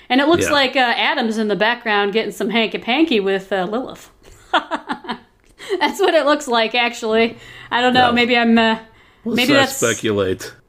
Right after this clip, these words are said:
Speaker 1: Yeah. May-, maybe it's Lilith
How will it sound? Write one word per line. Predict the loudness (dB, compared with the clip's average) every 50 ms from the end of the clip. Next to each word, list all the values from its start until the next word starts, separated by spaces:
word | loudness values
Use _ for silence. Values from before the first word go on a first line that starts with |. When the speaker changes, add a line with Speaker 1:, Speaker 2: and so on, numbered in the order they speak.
| _ _ _ _ -4
Speaker 1:
Yeah. | 0 2 2 2 2 2 0 -4 -6 -14 -20 _ _ -6
May-, | -4 -2 -2 -2 0
maybe | 0 0 0 2 2 2
it's | 0 0 -2
Lilith | -2 0 0 2 2 2 2 0 0 -4 -12 -20